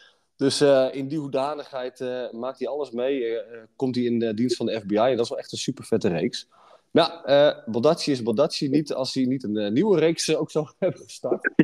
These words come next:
Daar is er vorig jaar weer een gestart. Ehm, en, eh, die nieuwste, dat gaat om, eh, omtrent, eh, Travis Divine. En dat boek, eh, heb ik die ook gelezen.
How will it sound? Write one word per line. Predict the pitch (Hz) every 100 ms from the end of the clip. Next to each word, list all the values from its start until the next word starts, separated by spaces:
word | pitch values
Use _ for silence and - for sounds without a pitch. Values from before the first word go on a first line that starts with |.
| -
Daar | - 147
is | 165
er | 160
vorig | 170 160
jaar | 143 120 90
weer | 123 151 143
een | 165
gestart. | - - - 180 220 - - - - - _
Ehm, | 135 135 139 143 151 147 -
en, | 135 143 -
eh, | 131 127 123
die | 131
nieuwste, | 185 185 165
dat | 151 143
gaat | 143 143 -
om, | 135 139 127
eh, | 123 120 92
omtrent, | 120 - 123 117
eh, | 110
Travis | - 135 143 123 101
Divine. | 110 101 110 143 240 240
En | 120 117 107
dat | 135 127
boek, | 156 -
eh, | 131
heb | 123
ik |
die | 117 113
ook | 120
gelezen. | - 113 110 98 95